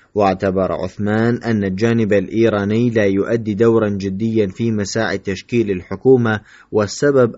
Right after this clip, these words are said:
أنهم يودون إظهار الجانب الأمريكي بأنه فاشل ولم يستطع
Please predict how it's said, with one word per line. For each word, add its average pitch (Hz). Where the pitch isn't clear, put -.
أنهم 135
يودون 101
إظهار 104
الجانب 107
الأمريكي 107
بأنه 123
فاشل 110
ولم 117
يستطع 110